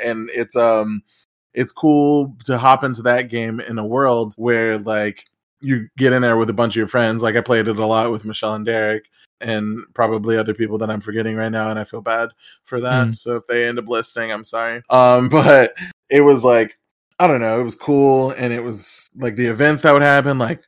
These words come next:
Speaker 1: sometimes there would be, like, starfall, and then it was just like, "Oh, man, we gotta come up with a way to, like, gather all these stars and, like, gather the meteorites," and it was just, it's a fun game, completely different from Isaac, but yeah, like, a,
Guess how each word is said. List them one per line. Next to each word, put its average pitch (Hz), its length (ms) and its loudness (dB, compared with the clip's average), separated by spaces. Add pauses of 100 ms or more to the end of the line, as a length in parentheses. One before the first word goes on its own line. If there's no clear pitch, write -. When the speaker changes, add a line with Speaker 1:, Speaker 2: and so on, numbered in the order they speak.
(140)
Speaker 1:
sometimes 123 560 -2
there 117 120 0
would 107 80 -2
be, 113 120 -2
like, 107 300 -4 (240)
starfall, 120 1040 4 (180)
and 117 160 -4
then 110 240 -4
it 107 100 -4
was 107 120 -6
just 110 180 -8
like, 117 180 -8
"Oh, 151 140 -4
man, 139 240 0
we 135 60 -2
gotta 139 180 4
come 139 220 0
up 120 120 0
with 127 120 -2
a 120 40 -2
way 127 160 -2
to, 120 100 -4
like, 117 300 -6
gather 151 320 0
all 139 120 2
these 127 220 -4
stars 123 760 2
and, 123 100 -10
like, 123 220 -8
gather 143 420 0
the 131 60 -4
meteorites," 131 800 0
and 143 120 -4
it 226 100 2
was 165 120 2
just, 113 240 -4 (300)
it's 180 160 -2
a 156 60 4
fun 123 260 2
game, 113 400 -4 (260)
completely 127 500 2
different 117 440 -6
from 110 340 -8
Isaac, 113 460 -4
but 110 240 -4 (240)
yeah, 113 240 -2
like, 113 220 -6
a, 113 140 -6